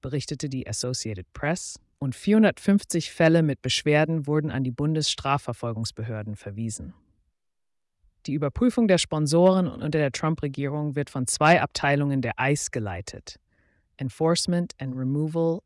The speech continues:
Operations oder E R O und Homeland Security Investigations oder H S I.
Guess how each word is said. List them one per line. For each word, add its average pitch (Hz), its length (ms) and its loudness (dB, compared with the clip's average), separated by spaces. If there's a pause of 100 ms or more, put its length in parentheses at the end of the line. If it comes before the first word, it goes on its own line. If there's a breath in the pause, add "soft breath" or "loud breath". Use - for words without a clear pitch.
Operations 156 840 -2 (120)
oder 117 280 -8
E 143 140 -4
R 123 320 -4
O 185 340 -2 (100)
und 127 220 -8
Homeland 165 320 0
Security 160 560 -2
Investigations 120 1000 -6 (280 soft breath)
oder 139 360 -6
H 117 100 -4
S 110 240 -8
I. 104 200 -8